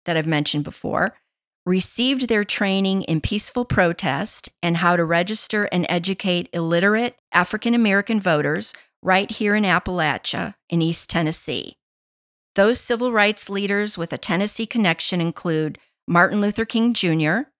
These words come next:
Rosa Parks, who completed her training shortly before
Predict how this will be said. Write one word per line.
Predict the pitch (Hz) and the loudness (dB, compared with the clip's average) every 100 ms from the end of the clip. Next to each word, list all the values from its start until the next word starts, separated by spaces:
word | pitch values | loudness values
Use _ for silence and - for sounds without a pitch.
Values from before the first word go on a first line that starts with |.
| _ _ _ 175 | _ _ _ 0
Rosa | 185 208 240 | 2 0 -2
Parks, | 196 180 208 - - | 4 4 4 -2 -6
who | 175 | -6
completed | - 165 - 196 208 196 | -4 -4 -2 0 0 0
her | 190 202 | 0 -2
training | - 185 175 170 175 | 0 2 2 0 -2
shortly | 180 - 165 - 196 214 | -2 0 0 2 -2 -2
before | 208 226 - 170 151 151 | -2 -6 -4 0 2 2